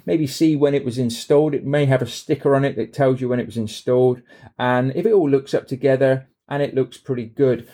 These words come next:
Plumbing wise, again, when you're looking in bathroom areas, kitchen areas, and any pipes that you may see, if you go into any cellars or lofts that are showing a bit of pipe work and stuff,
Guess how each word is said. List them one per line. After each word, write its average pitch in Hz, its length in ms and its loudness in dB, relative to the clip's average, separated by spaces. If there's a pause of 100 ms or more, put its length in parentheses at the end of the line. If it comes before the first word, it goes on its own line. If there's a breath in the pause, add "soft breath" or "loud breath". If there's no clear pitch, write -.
(140 loud breath)
Plumbing 220 400 2
wise, 214 380 2
again, 170 480 -2
when 160 120 -2
you're 151 120 2
looking 156 260 0
in 143 80 -2
bathroom 156 500 -2
areas, 151 320 0
kitchen - 320 -6
areas, 143 340 2
and 156 200 -4
any 175 160 -2
pipes 139 380 -4
that 143 100 -12
you 139 100 -2
may 135 300 0
see, 135 360 0
if 123 100 -2
you 117 80 -6
go 135 100 2
into 127 180 -2
any 120 140 -4
cellars 131 540 0
or 110 160 2
lofts 131 340 0
that 117 160 -4
are 107 60 -12
showing 127 340 2
a 113 40 0
bit 120 120 0
of 117 80 -2
pipe 123 240 0
work 117 240 -2
and 113 140 -8
stuff, - 680 -4